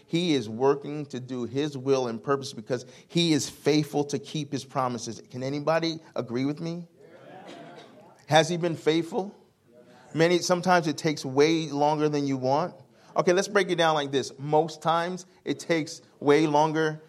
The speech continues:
than you want. But at the end of the day, we are seated on his,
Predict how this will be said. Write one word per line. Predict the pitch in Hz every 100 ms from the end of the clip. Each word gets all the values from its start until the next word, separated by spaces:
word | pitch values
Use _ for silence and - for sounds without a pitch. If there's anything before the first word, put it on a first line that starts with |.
| _ -
than | 127 139
you | 139
want. | 139 147 180 175 - _ - _ _ _ _
But | - 147
at | 139
the | 139
end | 127 160
of | 156
the | 139
day, | 135 139 127 117 - - _ _ _ _ _ 139 _ _ _ _ _ -
we | 131 147
are | 113
seated | - - 143 143 120 -
on | 120 120
his, | 110 117 113